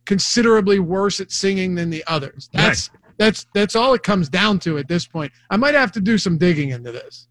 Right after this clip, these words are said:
Speaker 2: Okay, cool. All right, now, now, Dave, I do wanna end on this 'cause we have a couple minutes here, and I always appreciate it. At Lofty underscore D as well on Twitter.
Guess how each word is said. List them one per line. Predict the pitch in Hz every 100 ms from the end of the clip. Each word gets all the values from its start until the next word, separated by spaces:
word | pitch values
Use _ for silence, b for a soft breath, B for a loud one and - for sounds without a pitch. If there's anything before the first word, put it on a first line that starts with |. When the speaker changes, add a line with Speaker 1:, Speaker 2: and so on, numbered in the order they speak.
| -
Speaker 2:
Okay, | 147 147 95
cool. | - 135
All | 107
right, | 151 139
now, | 139 151 180
now, | 156
Dave, | 143 160 147
I | 156
do | 151
wanna | 196 175
end | 151 151 143 -
on | 139 127 120 117 123
this | 123 104
'cause | - 98
we | 120
have |
a | 107
couple | - 147 127
minutes | 120 113 - -
here, | 117 107 98
and | 95 98
I | 107 107 104 -
always | 143 131
appreciate | 101 117 104 - 101
it. | 98
At | 113 120
Lofty | 120 113 101 107
underscore | 104 98 - 104 92
D | 78 101 92 -
as | 87
well | 95 101 95
on | 92 87
Twitter. | - 120 113 110